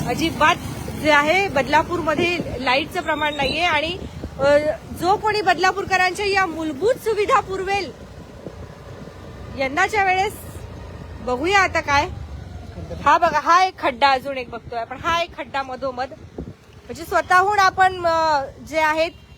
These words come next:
इथे अपघाताला आमंत्रण देतो आहे की नाही.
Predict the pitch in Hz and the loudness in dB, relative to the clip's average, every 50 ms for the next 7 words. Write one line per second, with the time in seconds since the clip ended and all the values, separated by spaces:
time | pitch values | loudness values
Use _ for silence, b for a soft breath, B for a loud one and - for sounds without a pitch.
0 | - - - - - - _ - - - - - - - - - - - - - | -20 -20 -20 -20 -20 -20 _ -20 -20 -20 -20 -20 -20 -20 -20 -20 -20 -20 -20 -16
1 | - 262 - 359 320 294 262 233 320 359 - 370 392 392 392 392 381 359 370 370 | -16 -10 -2 2 2 2 2 2 0 0 2 2 4 4 6 6 6 6 2 -2
2 | 349 359 370 370 349 359 339 - 339 330 330 320 330 320 320 330 - 320 339 311 | 0 0 0 0 0 -2 -4 0 2 4 4 4 4 2 -2 -4 -6 -8 -4 -4
3 | 285 285 254 226 190 | -4 -4 -4 -8 -14